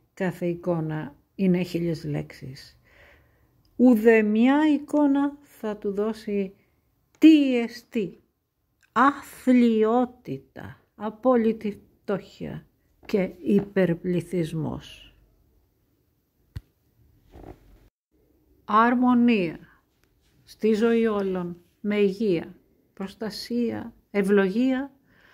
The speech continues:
απ' την αρμονία σύμπαντος που υπηρετούν παντιοτρόπως, αφιδός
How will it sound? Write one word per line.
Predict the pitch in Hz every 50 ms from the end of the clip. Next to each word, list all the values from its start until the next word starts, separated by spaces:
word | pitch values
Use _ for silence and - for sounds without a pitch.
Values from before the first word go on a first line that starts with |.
| _ _ _ _ _ _ _ _ -
απ' | 269 269 269 262 254 262 -
την | - 247 233 220 214
αρμονία | 214 208 196 196 185 185 180 185 190 208 220 226 208 196 196 196
σύμπαντος | 190 - - - 233 240 226 226 220 214 202 208 208 214 - - _ _ _ _ _ _ _
που | - 247 240 233
υπηρετούν | 214 208 220 - 202 202 196 190 180 180 - - - 208 214 202 196 202 - _ _ _ _ _ _ _
παντιοτρόπως, | - 202 196 190 180 175 190 185 185 185 - 175 175 170 165 - - 135 147 151 - _ _ _ _ _ - - - _ _ _
αφιδός | - 220 220 226 214 220 - - - - 214 208 202 190 170 165 160 175 180 175 185 185 180 - -